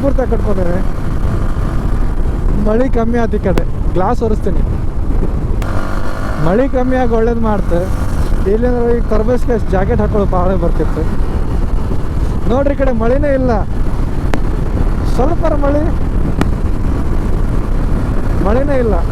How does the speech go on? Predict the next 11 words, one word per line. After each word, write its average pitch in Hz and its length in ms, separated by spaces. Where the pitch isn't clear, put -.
I 247 100
hope 294 240
ಬೆಸ್ಟ್ 277 240
ಆಯ್ತು 262 200
ಮಳೆ 220 220
ಇರ್ಲಾರ್ದಕ್ಕೆ. 220 540
ಎಸ್, - 180
ಎಸ್, - 180
ಏನು 254 180
ಓದು 214 240
ಸಾಯಿಸ್ಬಿಟ್ಟಾರು 196 640